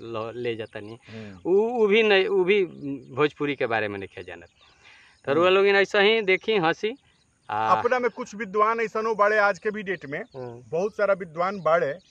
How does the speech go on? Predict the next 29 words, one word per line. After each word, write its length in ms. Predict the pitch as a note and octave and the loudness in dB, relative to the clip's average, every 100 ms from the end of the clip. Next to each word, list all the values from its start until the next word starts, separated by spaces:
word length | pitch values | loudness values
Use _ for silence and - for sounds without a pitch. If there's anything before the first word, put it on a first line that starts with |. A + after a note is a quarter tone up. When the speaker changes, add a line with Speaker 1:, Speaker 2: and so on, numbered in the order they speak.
| - | -16
Speaker 2:
जे 120 | A#2 | -10
Speaker 1:
हम्म। 140 | F3+ A#2 | -10 -10
Speaker 2:
भोजपुरी 720 | E3+ - F#3+ G#3+ A#3 A#3 A3+ - _ C3+ | -12 -12 -16 -12 -10 -12 -14 -20 _ -18
बहुत 260 | D#3 F#3 - | -14 -14 -12
अंदर 280 | E3 F3 | -12 -10
तक, 160 | F3+ F3 | -10 -12
तह 260 | - F3+ D3 | -8 -8 -8
तक 140 | E3 | -10
जौन 240 | C#3 D3 | -12 -6
बाटे, 240 | C#3+ C3+ D#3+ | -4 -6 -8
जिनका, 500 | D3+ D#3+ D#3 F3 G3 | -16 -16 -16 -6 -6
अ, 380 | - E3+ D#3+ D#3 - | -2 -2 -2 -4 -10
ओरिजिनल 300 | E3 E3+ A#2 | -18 -14 -4
Speaker 1:
ज्ञात 240 | B2+ C3 E3+ | 0 0 -2
Speaker 2:
ये 160 | E3 | -10
Speaker 1:
बा। 100 | D3+ - | -12 -12
Speaker 2:
ज्ञान 280 | C3 C#3+ C3 | -6 -6 -6
बा। 100 | G#2 | -8
Speaker 1:
ज्ञान 340 | A#2+ A2+ G2+ | -8 -8 -10
बा। 120 | F#2+ F2 _ _ | -16 -20 _ _
Speaker 2:
लेकिन 180 | E3+ G3 | -10 -6
बहुत 300 | E3 G3 A3 | -2 0 0
सारा 180 | A3+ A3 | -2 0
लोग 360 | G#3+ A3 G#3 - | 2 0 0 -8
ऐसन 280 | G3 G#3+ G#3 | -8 -8 -4
बाटे 280 | F3+ D3 D#3+ | -4 -4 -8
Speaker 1:
हम्म। 600 | F#3+ G#3+ _ _ A2+ G#2 | -10 -12 _ _ -20 -20
Speaker 2:
कि 420 | _ _ - F3+ | _ _ -16 -14
जे 360 | D3 G3 G#3 | -6 0 0